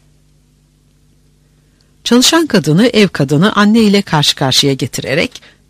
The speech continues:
ya da tersi yoluyla her iki kümedeki kadın da suçluluk, çelişki ve bunalım duyguları ile baş başa bırakılır.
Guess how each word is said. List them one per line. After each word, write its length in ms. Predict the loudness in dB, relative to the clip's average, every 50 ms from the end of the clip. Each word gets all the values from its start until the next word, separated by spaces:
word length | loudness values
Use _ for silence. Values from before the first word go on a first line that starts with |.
| _
ya 120 | 0 2 2
da 100 | 0 -2
tersi 440 | 0 -2 -2 -2 -2 -2 -4 -4
yoluyla 500 | -4 -4 -2 -2 -4 -4 -2 -2 -2 -4 -4 -10 _ _ _ _
her 120 | 0 0
iki 240 | 0 0 -2 -8 -8
kümedeki 520 | -6 -4 -2 -2 -2 -2 -4 -4 -4 -6 -4
kadın 340 | -2 -4 -2 -2 -2 -2
da 100 | 0 -2
suçluluk, 640 | -4 -2 -4 -4 -6 -4 -2 0 0 -2 -2 -2 -2
çelişki 420 | -2 0 0 0 -2 -2 -2 0
ve 160 | 0 0 0
bunalım 360 | 0 0 0 0 2 0 0 0
duyguları 420 | 0 -2 0 0 0 0 0 0
ile 280 | 0 0 -2 -2 -2 -2
baş 220 | -2 -4 -2 -2
başa 240 | -4 -4 -4 -4 -4
bırakılır. 600 | -4 -6 -6 -6 -6 -4 -4 -4 -4 -6 -8